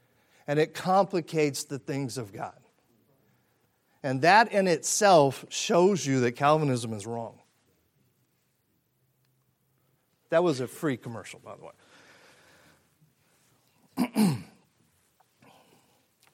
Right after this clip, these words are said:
This title of my message is The Simplicity of God.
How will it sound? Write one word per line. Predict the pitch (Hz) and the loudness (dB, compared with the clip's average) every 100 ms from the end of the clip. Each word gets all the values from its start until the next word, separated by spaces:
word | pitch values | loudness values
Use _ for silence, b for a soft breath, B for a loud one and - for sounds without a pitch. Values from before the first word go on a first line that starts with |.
| _ _ _ _ _ _ _ _ _ _ _ _ _ _ _ _ | _ _ _ _ _ _ _ _ _ _ _ _ _ _ _ _
This | 147 - | -4 -4
title | - 202 214 190 | 2 4 4 4
of | |
my | 160 139 | 2 2
message | 147 147 - 117 123 | 4 2 0 -2 0
is | 117 - | 0 -2
The | 120 | -4
Simplicity | - 123 156 151 - 113 | -4 -4 0 0 -2 -8
of | 98 | -10
God. | - - | -14 -18